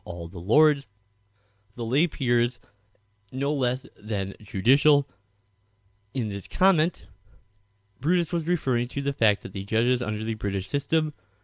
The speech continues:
were not only bound by the laws of Parliament, but did not operate as the court of last resort. In contrast,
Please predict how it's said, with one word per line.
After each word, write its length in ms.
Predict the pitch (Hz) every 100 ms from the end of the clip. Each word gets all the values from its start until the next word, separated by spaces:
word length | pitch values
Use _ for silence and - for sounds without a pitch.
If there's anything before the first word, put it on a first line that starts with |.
| _ -
were 120 | 135
not 220 | 127 170 -
only 240 | 190 196
bound 300 | 156 131 131
by 140 | 131
the 160 | 127 151
laws 320 | 123 104 110
of 140 | 104 -
Parliament, 760 | - 170 180 139 101 107 143 - _ _ _ _ _ -
but 200 | 143 123
did 180 | 156
not 300 | 170 160 147 -
operate 580 | 117 117 123 104 107 120 _ _ -
as 200 | 135 135
the 80 |
court 340 | 185 - 104 110
of 100 | 131
last 320 | 95 90 -
resort. 460 | 127 139 170 85 -
In 120 | 123
contrast, 760 | 117 - 180 190 - 92 101 -